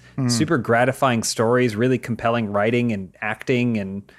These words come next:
Speaker 2: and sometimes when I, you know, that and Injustice, when I play through those games, I'm like, "Oh, it's a, you can play. Just, uh, you do the fight. Like, I
Speaker 1: Mm-hmm.
Speaker 2: don't need to, I don't need to win one round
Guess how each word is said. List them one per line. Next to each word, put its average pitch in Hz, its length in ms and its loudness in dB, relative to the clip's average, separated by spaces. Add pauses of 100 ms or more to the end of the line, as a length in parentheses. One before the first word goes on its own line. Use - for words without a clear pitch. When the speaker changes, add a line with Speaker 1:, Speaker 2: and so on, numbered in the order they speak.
(340)
Speaker 2:
and 120 140 0
sometimes 139 500 2
when 113 140 0
I, 110 160 -2
you 120 160 -4
know, 104 160 -4
that 120 320 0
and 113 100 -4
Injustice, 104 640 -4
when 107 100 -6
I 101 60 -4
play 104 240 -6
through 113 200 -4
those 98 200 -4
games, 98 380 -6
I'm 107 100 -2
like, 107 240 -4
"Oh, 214 240 2
it's 202 140 -2
a, 185 280 2
you 214 120 0
can 226 140 0
play. 151 240 2 (400)
Just, 175 220 -2
uh, 139 40 -8
you 170 320 2
do 202 120 4
the 175 100 0
fight. 120 360 2 (180)
Like, 139 220 4
I 147 60 2
Speaker 1:
Mm-hmm. 156 80 4
Speaker 2:
don't 175 160 4
need 156 160 2
to, 143 200 2
I 147 80 2
don't 156 160 4
need 151 120 2
to 147 80 4
win 139 280 2
one 127 240 4
round 117 480 0